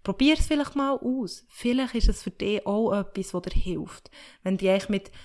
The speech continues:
ja, mit deiner höheren Führung, mit diesen spirituellen Wesen, mit die Ge-, der Geist, der geistigen Ebene eigentlich tust verbinden und sie vielleicht auch um Hilfe fragst, sie vielleicht um Unterstützung fragst.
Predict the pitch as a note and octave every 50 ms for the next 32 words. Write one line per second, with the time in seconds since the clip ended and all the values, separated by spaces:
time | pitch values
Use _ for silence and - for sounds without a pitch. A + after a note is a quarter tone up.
0 | - _ _ _ _ _ G3 G3 G3+ A#3+ B3 A#3+ - - G#3+ G#3 G3+ F3+ G3 F#3
1 | G3 - A#3 A3 G#3+ G3+ - - G#3 G3+ G#3+ A#3 A#3 A#3 G#3+ - - G3 F#3 -
2 | - G3 G3+ G3+ F#3+ - - - G#3 G3+ A#3 A3 - - F#3+ F#3 F#3+ G#3+ G#3+ G3+
3 | E3+ F3 D#3 F3+ F#3 - - G3 G3 G#3 G#3+ G#3+ F#3+ F#3 - - - _ - -
4 | _ - F3+ D#3+ - - - - F#3+ - - F3 F3 F#3 G#3 - - - F#3+ -
5 | - F3+ F3 A3 A#3 - - - - - - F3+ F#3 - A3+ A3+ A3 A3+ G#3 -
6 | - F#3+ F#3 - G3 - - G3+ - - - G3+ F#3+ - - - F#3+ - - F3+
7 | F#3+ G#3 G#3 G3 G3 F#3+ F#3 - F#3 F#3 F3+ - - - - - - - _ -
8 | - C4 B3+ - C#4 C#4+ C#4 - C#4+ C#4 C#4 C4+ A#3+ G#3 A3+ A#3+ A#3 C4 C#4+ -
9 | - - - - B3+ A#3+ F3+ - - - - - - A#3+ A#3 - - B3+ B3 -
10 | B3+ A3+ G3 G3 - - G3+ G#3 G#3 G3 - - - - A3 A#3 A3+ - - -
11 | B3 - _ - - - A#3+ G#3+ - - - - - - -